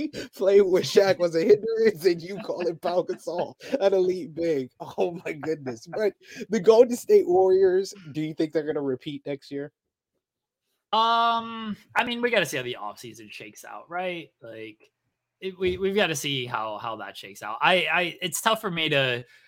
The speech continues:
Speaker 2: put anything on it when, like, the Lakers could trade Westbrook for,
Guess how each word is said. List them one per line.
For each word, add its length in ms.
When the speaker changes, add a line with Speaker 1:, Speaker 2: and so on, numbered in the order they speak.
Speaker 2:
put 380
anything 480
on 280
it 220
when, 560
like, 80
the 100
Lakers 400
could 160
trade 600
Westbrook 760
for, 320